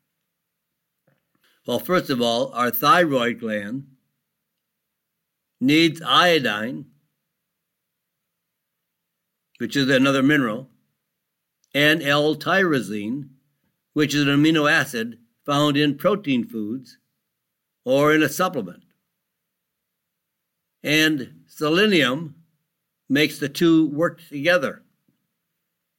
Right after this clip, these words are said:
It is like the, the driver of the iodine and L-tyrosine to combine and make thyroxin,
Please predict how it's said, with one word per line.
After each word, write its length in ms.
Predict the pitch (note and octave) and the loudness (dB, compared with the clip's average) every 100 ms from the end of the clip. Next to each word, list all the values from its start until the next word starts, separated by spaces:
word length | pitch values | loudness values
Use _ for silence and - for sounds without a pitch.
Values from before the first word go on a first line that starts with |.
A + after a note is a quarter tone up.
| _ _ _ | _ _ _
It 140 | C3 C#3+ | -2 0
is 200 | C3+ A#2+ | 0 0
like 320 | C#3+ C#3 C#3 | -2 -2 -4
the, 420 | C3 B2 A#2 - _ _ _ _ _ _ _ _ _ _ _ - | -2 -2 -2 -6 _ _ _ _ _ _ _ _ _ _ _ -8
the 80 | B2 | -4
driver 680 | A#2+ E3+ F3+ B2 G2+ F2+ - _ _ _ _ _ _ _ _ _ _ _ _ _ - | 0 2 2 0 -6 -10 -20 _ _ _ _ _ _ _ _ _ _ _ _ _ -6
of 220 | B2 B2 | -4 -2
the 160 | C3 C3+ | 2 4
iodine 760 | D#3 D#3+ D3+ C#3+ C#3+ C#3+ C#3 | 4 4 2 2 0 -2 -6
and 400 | C3 C3 C3 B2+ - - | -4 -2 -2 -4 -10 -10
L-tyrosine 1000 | B2+ A#2+ - E3 E3 C3+ G2+ G#2+ A2+ C3+ _ _ _ _ _ _ _ _ _ _ _ _ _ _ - | -6 -6 -2 0 2 0 -2 -8 -8 -10 _ _ _ _ _ _ _ _ _ _ _ _ _ _ -4
to 140 | C3 | -4
combine 640 | C#3+ B2+ C#3 D3+ D#3 D#3 B2 | -2 -2 2 2 2 0 0
and 180 | B2+ | 2
make 300 | C#3 C#3+ C#3 | 2 0 -4
thyroxin, 840 | - C#3+ C3+ E3 D#3 - A#2 A#2+ | -2 0 2 0 -2 -6 -8 -10